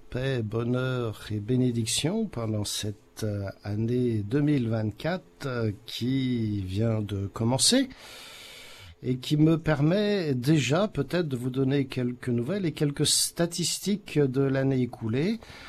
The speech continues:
Pendant l'année deux mille vingt-trois, eh bien, la paroisse de Medjugorje a distribué un million sept cent trente et un mille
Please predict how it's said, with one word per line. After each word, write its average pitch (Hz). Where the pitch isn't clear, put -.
Pendant 117
l'année 131
deux 127
mille 120
vingt-trois, 113
eh 117
bien, 131
la 104
paroisse 147
de 117
Medjugorje 117
a 160
distribué 113
un 202
million 160
sept -
cent 156
trente 135
et 143
un 120
mille 127